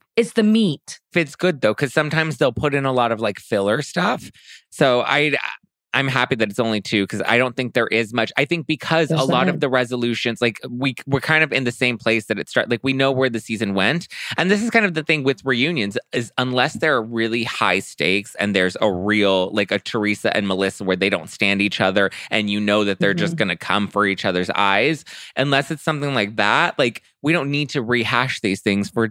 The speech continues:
Speaker 2: three whole episodes.
Speaker 1: Yeah, no, we don't. And it definitely needed two seasons. And I think what's sad is I can remember when we were so excited about O C and that Tamara was back and we first started talking about it,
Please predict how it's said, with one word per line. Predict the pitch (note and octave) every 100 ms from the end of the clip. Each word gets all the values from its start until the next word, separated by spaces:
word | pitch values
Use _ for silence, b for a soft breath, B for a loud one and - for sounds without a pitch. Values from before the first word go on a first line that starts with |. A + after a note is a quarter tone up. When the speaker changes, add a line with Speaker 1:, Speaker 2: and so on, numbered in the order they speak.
| -
Speaker 2:
three | A2 G#2+
whole | A2 G#2 G2+ F#2+ _ -
episodes. | C#3 - - - - - _
Speaker 1:
Yeah, | G#3 A3+ D#3 -
no, | A#3 D#4+ E4 E4 B3+
we | F#4+
don't. | D4+ A3 F3+ F#3 -
And | A3+ A#3
it | - A3
definitely | C4+ D4 E4 D4+
needed | B3+ A3
two | - G#3
seasons. | F#3+ F#3 E3 E3+ F3 F3
And | F#3+ B B B B
I | D4+
think | D#4 F#4
what's | F#4
sad | - A#3 G#3 G3+
is | F3+
I | G#3+ B3+
can | D4
remember | B3 G#3+ G#3 F#3+
when | F3+
we | F3+
were | F3
so | E3 - F#3
excited | - F3 E3+
about | E3 E3
O | E3
C | E3 - D#3+
and | D#3+
that | D#3
Tamara | - E3+ E3+
was | E3+ D#3
back | D3+ D#3 -
and |
we | E3+
first | - E3
started | - F3 E3+
talking | D#3+ D#3 E3+
about | E3+ F3+ F#3+
it, | A3+